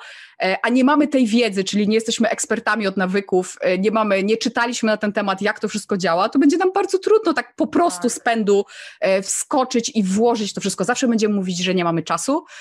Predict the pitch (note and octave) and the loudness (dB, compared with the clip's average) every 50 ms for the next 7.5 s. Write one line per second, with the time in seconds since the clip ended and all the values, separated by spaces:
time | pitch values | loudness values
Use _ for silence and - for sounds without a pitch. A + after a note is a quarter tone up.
0 | - - - - - G#3 - B3 C4+ C4+ C4 C4+ - C4+ A#3+ G#3 G#3 G#3 G#3+ G#3+ | -20 -20 -10 -8 -4 0 2 2 2 2 2 0 0 0 0 0 0 0 0 0
1 | G3+ G3+ F#3+ F#3 F#3 F#3 F#3+ - G#3 - - C4+ - - A3 - G3+ F#3+ F#3+ F#3+ | 0 0 0 0 -2 -4 -4 -4 -4 -4 -4 -4 -4 -4 -4 -2 -2 -2 0 0
2 | F#3+ F#3+ F#3 F#3+ F#3+ - - - - - _ - F#3 F3+ F3+ F3 F3 F3 F3 F3 | 0 0 0 -2 -4 -6 -14 -20 -20 -18 _ -4 -2 0 2 2 2 2 0 0
3 | E3+ E3+ E3+ E3+ E3+ E3+ E3+ E3 D#3 - - B3+ - - B3+ B3 B3 B3 A3+ A3+ | 2 2 2 0 0 0 0 -2 -2 -4 -6 -4 -2 0 0 0 2 0 0 0
4 | G#3+ G#3 G3 F#3 E3+ G3+ G3+ G#3+ A#3 B3+ B3+ _ _ - - - _ _ _ - | 0 0 -2 0 0 0 0 2 0 -2 -2 _ _ -20 -20 -20 _ _ _ -2
5 | - F#3+ F#3 F3+ F3+ G#3 G3+ G3+ G#3+ A3+ A3 A3 B3 - A3 F#3+ - G3 F3+ F3+ | 0 0 0 0 0 0 0 2 2 2 2 0 -2 -2 -2 -4 -2 -4 -4 -2
6 | E3+ F3+ E3+ E3+ E3 - F3 D#3+ D3+ - - - C3+ - - - - _ D#3+ D3+ | -4 -4 -6 -6 -4 -2 -2 -2 -2 -2 -6 -8 -10 -12 -14 -16 -14 _ -4 -4
7 | C#3+ D3+ D3+ C#3+ - B2 B2+ - - - | -2 -2 -6 -6 -6 -8 -8 -8 -12 -16